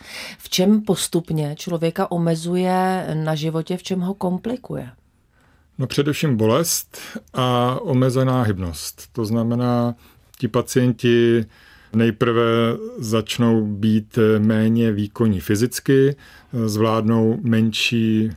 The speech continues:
Speaker 2: fyzickou námahu, začnou je ta kolena bolet, eh, při běžné procházce, odpoledne, o víkendu a postupně se přidává ta bolest i například v klidu anebo v noci.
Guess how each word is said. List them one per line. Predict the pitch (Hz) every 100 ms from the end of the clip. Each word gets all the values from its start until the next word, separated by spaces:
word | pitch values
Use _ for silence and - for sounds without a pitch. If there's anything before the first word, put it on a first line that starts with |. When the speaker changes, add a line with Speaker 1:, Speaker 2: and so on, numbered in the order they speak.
| - -
Speaker 2:
fyzickou | - 117 110 104 - 101
námahu, | 95 98 127 135 131 131 131 - - -
začnou | 107 - 113 110
je | 107 104 _ -
ta | 110
kolena | - 107 104 107
bolet, | 101 101 107 101 95 -
eh, | 104 98 95 85 _ _ _ _
při | - 117 98
běžné | 92 110 104 107
procházce, | 90 107 - 123 117 - 127 113 107 _ _ _ _ -
odpoledne, | 120 - - 117 110 110
o | 113
víkendu | 117 127 127 123 123 123 - - - - - -
a | 107
postupně | 104 120 - 127 - 127 123 123 123 123 123 120
se | - 123
přidává | - 113 117 117 113
ta | 110 117
bolest | 107 110 110 - _ -
i | 127 107 _ _ -
například | 107 - 117 107 110 92 _
v | - -
klidu | 123 120 123 127 -
anebo | 107 101 101 101
v |
noci. | 92 80 -